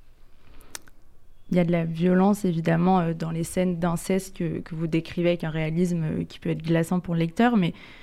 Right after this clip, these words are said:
presque encore plus dans les autres, euh, perversions qui peuvent être, euh, évoquées.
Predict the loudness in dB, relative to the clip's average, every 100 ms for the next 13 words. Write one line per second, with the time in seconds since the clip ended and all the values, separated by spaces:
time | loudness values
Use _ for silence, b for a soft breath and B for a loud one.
0 | b -18 -2 2 4 4 4 2 2 6
1 | 6 6 4 2 2 2 0 0 0 2
2 | -2 2 4 4 4 2 2 2 2 0
3 | 2 2 0 0 0 2 4 4 2 4
4 | 4